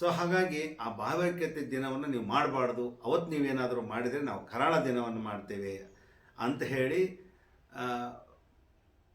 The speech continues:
ಶಿರಹಟ್ಟಿ ಫಕೀರೇಶ್ವರ ಮಹಾಸಂಸ್ಥಾನ ಮಠದ ಪೀಠಾಧಿಪತಿಗಳಾದಂಥ, ಆ, ಜಗದ್ಗುರು ದಿಂಗಾಲೇಶ್ವರರು ಎಚ್ಚರಿಕೆಯನ್ನು ಕೊಟ್ಟಿದ್ರು. ಇದರಿಂದಾಗಿ ಬಹಳಷ್ಟು ಕುತೂಹಲ ಕೆರಳಿಸಿತ್ತು, ಏನಪ್ಪ ಇದು ಅಂತೇಳಿ.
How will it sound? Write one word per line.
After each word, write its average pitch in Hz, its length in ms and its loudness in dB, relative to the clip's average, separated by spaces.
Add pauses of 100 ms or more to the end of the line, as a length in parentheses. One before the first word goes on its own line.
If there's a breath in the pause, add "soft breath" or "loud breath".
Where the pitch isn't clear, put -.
(400)
ಶಿರಹಟ್ಟಿ 170 460 4
ಫಕೀರೇಶ್ವರ 147 600 -2
ಮಹಾಸಂಸ್ಥಾನ 123 800 -4
ಮಠದ 120 680 -4 (560 soft breath)
ಪೀಠಾಧಿಪತಿಗಳಾದಂಥ, 123 1080 2 (600)
ಆ, 110 160 -16 (100)
ಜಗದ್ಗುರು 123 840 0 (400 soft breath)
ದಿಂಗಾಲೇಶ್ವರರು 135 1120 2
ಎಚ್ಚರಿಕೆಯನ್ನು 120 560 -4
ಕೊಟ್ಟಿದ್ರು. 107 580 -8 (680 soft breath)
ಇದರಿಂದಾಗಿ 180 680 6
ಬಹಳಷ್ಟು 170 380 0
ಕುತೂಹಲ 190 440 4
ಕೆರಳಿಸಿತ್ತು, 143 560 0
ಏನಪ್ಪ 165 320 2
ಇದು 120 260 2
ಅಂತೇಳಿ. 104 580 -6